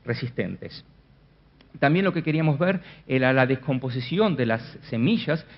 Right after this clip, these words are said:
en el banco de semillas, por lo cual pusimos estas bolsas, eh, que son permeables a la humedad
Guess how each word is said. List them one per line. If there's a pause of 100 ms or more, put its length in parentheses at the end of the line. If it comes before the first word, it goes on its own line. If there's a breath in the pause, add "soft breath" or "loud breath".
en
el
banco
de
semillas,
por
lo
cual
pusimos (220 loud breath)
estas
bolsas, (280 loud breath)
eh,
que
son
permeables
a
la
humedad